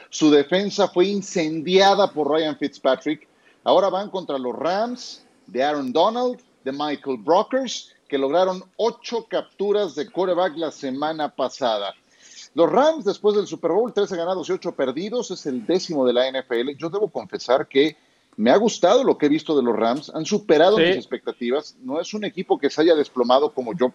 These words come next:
Speaker 1: mismo pensaba. Van con cuatro y uno. Han sorteado viajes del otro lado de, de la Unión Americana de manera sólida. Yo te pregunto, eh, Miguel, esta defensa, ¿qué crees que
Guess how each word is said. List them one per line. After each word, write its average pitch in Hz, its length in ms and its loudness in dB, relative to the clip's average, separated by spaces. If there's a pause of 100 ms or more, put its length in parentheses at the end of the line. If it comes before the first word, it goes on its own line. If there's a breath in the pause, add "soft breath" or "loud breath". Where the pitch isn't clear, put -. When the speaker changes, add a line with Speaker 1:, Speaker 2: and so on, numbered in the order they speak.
(100)
Speaker 1:
mismo 127 320 -4
pensaba. 117 480 2 (260 loud breath)
Van 139 160 2
con 139 160 -2
cuatro 147 300 2
y 120 80 2
uno. 151 360 2
Han 151 320 -4 (380)
sorteado 165 760 2
viajes 165 460 -4
del 139 180 -6
otro 160 240 -8
lado 165 360 -4
de, 117 320 -6
de 117 160 -8
la 120 80 -6
Unión 139 200 -8
Americana 156 800 -6
de 110 200 -10
manera 131 340 -4
sólida. 196 600 0 (320 soft breath)
Yo 196 100 2
te 233 100 0
pregunto, 202 880 2
eh, 156 400 -2
Miguel, 175 600 0 (140)
esta 196 280 -6
defensa, 208 800 0 (260)
¿qué 185 140 -8
crees 202 240 -2
que 165 500 -2